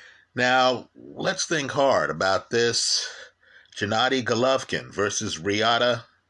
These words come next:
Murata fight, right? That's a big fight, but there's some red flags. Golovkin now is forty years old. Think about that for a moment.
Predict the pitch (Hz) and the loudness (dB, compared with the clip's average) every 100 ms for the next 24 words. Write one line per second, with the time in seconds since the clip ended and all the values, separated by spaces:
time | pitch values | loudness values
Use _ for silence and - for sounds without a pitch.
0 | _ - - _ _ _ _ _ _ _ | _ -20 -20 _ _ _ _ _ _ _
1 | 110 113 120 135 104 64 - - 104 82 | 0 4 6 6 4 0 -8 0 0 0
2 | - - - - _ _ - 92 120 117 | -4 -16 -20 -20 _ _ -2 0 0 -2
3 | - 135 175 - 123 101 90 _ - 139 | -2 0 0 0 0 0 0 _ -2 0
4 | 156 147 113 - _ - 151 110 - _ | 2 0 -6 -14 _ 0 2 2 -2 _
5 | - _ _ _ _ - - - _ _ | -20 _ _ _ _ -20 -20 -20 _ _
6 | _ _ - 107 123 123 - 123 120 127 | _ _ -4 -2 0 0 -2 -2 0 0
7 | 117 127 131 98 57 - - - - _ | 0 0 2 2 0 -8 -8 -8 -8 _
8 | _ _ _ _ _ _ _ _ _ _ | _ _ _ _ _ _ _ _ _ _
9 | _ _ _ _ - - _ - 95 113 | _ _ _ _ -20 -20 _ -8 -2 0
10 | 139 135 123 110 110 113 113 117 113 - | 0 -2 -2 0 0 0 -2 -2 -4 -4
11 | - - 113 113 113 110 110 110 120 123 | -10 -2 0 2 0 -2 -2 0 0 2
12 | 104 58 - - _ _ _ _ _ _ | 2 -2 -12 -20 _ _ _ _ _ _
13 | _ _ _ - 147 123 101 85 71 90 | _ _ _ -6 -4 -2 -2 0 0 0
14 | 73 - 87 76 80 69 - | -2 -2 -4 -2 -2 -4 -10